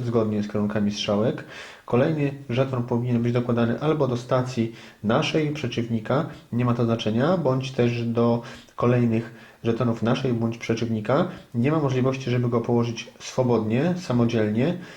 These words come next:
Taka sytuacja nie jest dopuszczalna, a także nie ma możliwości, żeby dokładać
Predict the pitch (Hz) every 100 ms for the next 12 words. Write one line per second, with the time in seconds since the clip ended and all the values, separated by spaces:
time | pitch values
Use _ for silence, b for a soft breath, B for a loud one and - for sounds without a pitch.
0 | B B 110 - - 127 120 117 117 113
1 | 104 120 113 127 175 185 B B 127 139
2 | 131 143 143 175 151 131 123 143 - 131
3 | 123 117 - 131 127 127